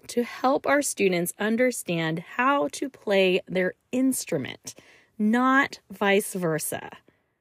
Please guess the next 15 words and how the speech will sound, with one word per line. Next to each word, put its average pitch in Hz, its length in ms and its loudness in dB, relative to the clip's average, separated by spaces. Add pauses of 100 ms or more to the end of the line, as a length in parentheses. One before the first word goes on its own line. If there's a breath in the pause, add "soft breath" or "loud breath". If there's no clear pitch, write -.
(560)
Does 214 160 -4
that 359 140 0
make 359 180 -2
sense? 180 600 -4 (560 soft breath)
Because 233 320 2
I 285 180 0
know 311 220 4
for 196 220 0
a 165 100 2
long 165 400 0
time, 262 480 0 (200)
my 190 380 0
teaching 226 500 -2
was 220 180 -2
focused 165 600 -2